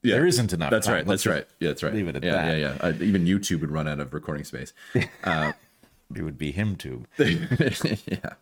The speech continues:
Speaker 2: But I had a, had a friend of mine who was both one of the most supportive people during my health journey,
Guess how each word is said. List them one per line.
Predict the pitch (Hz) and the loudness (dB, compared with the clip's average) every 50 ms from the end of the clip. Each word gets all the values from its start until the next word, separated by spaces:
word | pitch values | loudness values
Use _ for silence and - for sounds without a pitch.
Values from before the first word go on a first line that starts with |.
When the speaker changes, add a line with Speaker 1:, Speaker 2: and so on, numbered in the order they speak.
| - - - - - - - - _ _ _ _ _ _ _ | -20 -20 -18 -18 -20 -20 -20 -20 _ _ _ _ _ _ _
Speaker 2:
But | - - - 95 85 80 82 - - - - _ _ _ _ _ _ _ _ - | -4 0 2 2 2 2 0 -2 -6 -14 -18 _ _ _ _ _ _ _ _ -6
I | 87 90 | -2 0
had | 95 92 | 2 2
a, | 85 78 67 - | 2 0 0 -2
had | - 73 | -4 -6
a | 73 | -6
friend | - - - 135 135 | -4 -2 0 0 0
of | 104 80 | 0 0
mine | 69 64 62 60 62 62 - - - - | -2 -4 -6 -6 -8 -10 -10 -12 -10 -4
who | 85 82 80 78 76 73 73 73 71 67 - - _ _ _ _ _ _ _ _ _ _ _ _ _ _ _ _ _ _ - | -2 -2 0 0 0 -2 -2 -2 -4 -6 -8 -12 _ _ _ _ _ _ _ _ _ _ _ _ _ _ _ _ _ _ -2
was | 90 90 85 - | -2 -2 -2 0
both | - 98 95 95 92 - | 0 2 2 2 0 0
one | 87 92 87 | -2 -2 0
of | 85 | 0
the | 82 | 0
most | 82 82 80 - - | 0 -2 -2 -6 -8
supportive | - - _ - - - 107 117 120 110 - | -10 -12 _ -6 -2 0 0 0 0 -2 -4
people | - - 101 87 73 82 78 | -2 -2 -2 0 0 -2 -4
during | 69 69 73 73 76 73 | -2 -2 -2 -2 -2 -2
my | 73 73 71 71 71 71 73 71 69 - _ _ _ _ _ - - _ - - - - - | -4 -4 -4 -4 -4 -4 -6 -6 -8 -10 _ _ _ _ _ -20 -20 _ -20 -18 -16 -10 -6
health | 78 76 76 - | -4 -4 -4 -6
journey, | - - - - - - | -8 -12 -12 -14 -16 -20